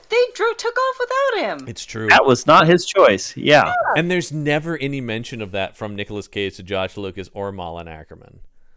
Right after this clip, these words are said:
Speaker 1: Mm-hmm.
Speaker 3: Nope.
Speaker 2: I like that he's, he's just let that go. Whatever. They pretty much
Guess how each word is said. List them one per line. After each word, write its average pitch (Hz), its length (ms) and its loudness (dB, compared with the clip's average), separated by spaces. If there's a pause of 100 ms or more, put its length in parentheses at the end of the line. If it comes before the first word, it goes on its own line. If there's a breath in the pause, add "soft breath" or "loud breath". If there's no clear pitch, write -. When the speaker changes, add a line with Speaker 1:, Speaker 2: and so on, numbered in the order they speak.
(300)
Speaker 1:
Mm-hmm. - 320 -10
Speaker 3:
Nope. 95 200 -4 (1000 loud breath)
Speaker 2:
I 123 100 2
like 147 220 2
that 127 140 -6
he's, 135 240 -6
he's 160 240 -8
just 147 160 -6
let 123 240 0
that 110 260 -2
go. 92 220 -8
Whatever. 101 540 -2
They 110 240 -2
pretty - 400 -8
much 98 260 -10